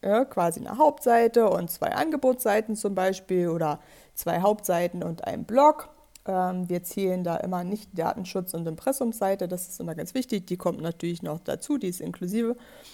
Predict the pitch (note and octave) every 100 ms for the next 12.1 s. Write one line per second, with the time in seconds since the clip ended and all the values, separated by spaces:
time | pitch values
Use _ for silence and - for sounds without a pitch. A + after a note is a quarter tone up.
0 | - - - F3+ F#3+ F#3+ F3+ F#3 E3+ F3
1 | F3+ - - E3+ - - _ _ B3+ C#4+
2 | - B3+ A3 G3 G3+ - - F#3 G3 F3+
3 | F3 - E3+ F3 - - - - F2+ F2+
4 | - - - - - - - D4+ B3 A#3+
5 | A#3+ - F3+ F3+ E3+ D#3 - G3+ F#3+ F#3
6 | F3+ - F#3 F3+ C#4 C#4+ C#4+ B3 B3+ B3+
7 | - - - F#3 F3+ F#3 F#3 G#3+ C4+ -
8 | - - G#3+ A3 A#3+ B3+ B3 B3 - G3+
9 | F3+ F#3 F#3 F3+ F3 A#3 A#3+ - A3 G#3+
10 | - G3 A3+ B3 A#3+ F#3+ F#3+ F#3 F3+ F#3
11 | F#3 A3+ A#3+ A3 G#3+ G3 F3+ F#3 F#3 F#3